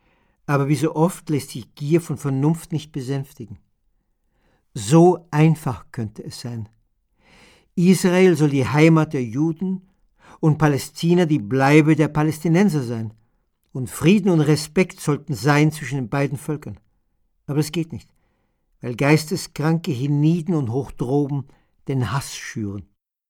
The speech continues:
Nachdem ich Ariel verlassen hatte,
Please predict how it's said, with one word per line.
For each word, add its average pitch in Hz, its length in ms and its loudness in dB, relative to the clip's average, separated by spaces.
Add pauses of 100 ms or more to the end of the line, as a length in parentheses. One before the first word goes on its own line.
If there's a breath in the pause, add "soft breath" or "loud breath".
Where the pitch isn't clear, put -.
(1500)
Nachdem 180 360 2
ich 165 200 2
Ariel 131 560 0 (260)
verlassen 123 480 -6
hatte, 139 320 -8